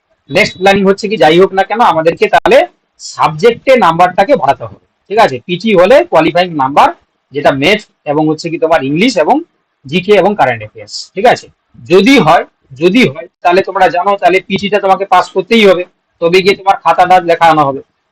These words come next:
তো সেই জন্য বলছি, তোমরা তাহলে যদি নিজের প্রতি কনফিডেন্স থাকে ভালো, তাহলে নিজে পড়াশোনা করবে। নতুবা তোমরা জানো যে আমাদের একটা হচ্ছে কি তোমার পিটির জন্য পড়ানো হচ্ছে একটা কোর্স, ঠিক আছে? তো পিটি প্লাস টেট পড়ানো হচ্ছে। আমরা এই একটু আগেই আমি যখন ক্লাস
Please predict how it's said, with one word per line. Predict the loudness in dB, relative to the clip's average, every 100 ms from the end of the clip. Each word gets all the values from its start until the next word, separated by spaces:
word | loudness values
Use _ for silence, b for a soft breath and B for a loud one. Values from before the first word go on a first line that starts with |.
| _
তো | -4
সেই | -2 0
জন্য | 0
বলছি, | 2 2 0
তোমরা | -2 0 2
তাহলে | 4 2 2
যদি | -2 -4 -4 -2
নিজের | 0 0
প্রতি | -2 -4
কনফিডেন্স | -4 -4 -2 -4 -2
থাকে | -2 -2
ভালো, | 0 2 2 2 -4 _ _ _
তাহলে | -2
নিজে | 0 0 2
পড়াশোনা | 2 0 0
করবে। | -2 0 -2 -6 _ _ _
নতুবা | -4 -2 0 2 2 0
তোমরা | -4 -2 0
জানো | 0 0
যে | 0
আমাদের | 0 2 2 0
একটা | 0 2
হচ্ছে | 0 -2
কি | -6
তোমার | -2 -2
পিটির | -2 -8 -4
জন্য | -2 -2
পড়ানো | -2 0 2 0
হচ্ছে | 0 -4
একটা | -4
কোর্স, | -4 -6 -8 -16 _
ঠিক | -4 0
আছে? | 0 -2 -16 _ -20 -10
তো | 0 0
পিটি | 0 -2 -2
প্লাস | 0 0 0
টেট | 0 0
পড়ানো | 0 0 0
হচ্ছে। | 0 0
আমরা | 0 2 0 0 -6
এই | -6 -4
একটু | -4 0
আগেই | 0 2 0
আমি | 0
যখন | -2 -4
ক্লাস | 0 0